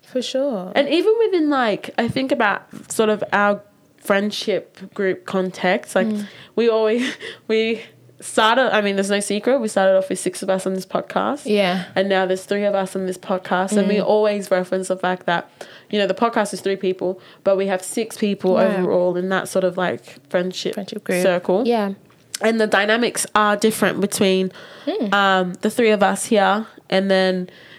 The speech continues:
Speaker 2: maybe the broader group, and within the broader group, there are two people who click, like, groups of, pairs of people who click really well.
Speaker 1: Yeah.
Speaker 2: And you just navigate that dynamic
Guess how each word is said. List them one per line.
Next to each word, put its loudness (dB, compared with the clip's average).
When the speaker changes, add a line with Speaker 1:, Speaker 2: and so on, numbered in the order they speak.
Speaker 2:
maybe 0
the -10
broader -4
group, -2
and -2
within 0
the -6
broader 0
group, -4
there 4
are 2
two 0
people -2
who -2
click, -6
like, 0
groups -2
of, -2
pairs 2
of -2
people -4
who 0
click -4
really 0
well. 2
Speaker 1:
Yeah. -4
Speaker 2:
And 0
you 0
just -2
navigate 0
that -2
dynamic -2